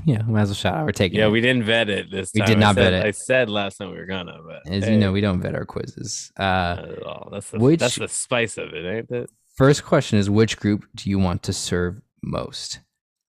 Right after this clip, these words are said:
Speaker 1: You got women, soldiers,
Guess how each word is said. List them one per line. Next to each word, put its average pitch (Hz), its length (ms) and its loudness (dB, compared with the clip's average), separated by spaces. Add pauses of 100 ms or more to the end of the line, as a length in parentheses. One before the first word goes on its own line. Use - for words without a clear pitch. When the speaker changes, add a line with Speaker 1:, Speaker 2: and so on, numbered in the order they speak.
(160)
Speaker 1:
You 95 120 0
got 76 140 -6 (460)
women, 95 640 2 (160)
soldiers, 98 920 -2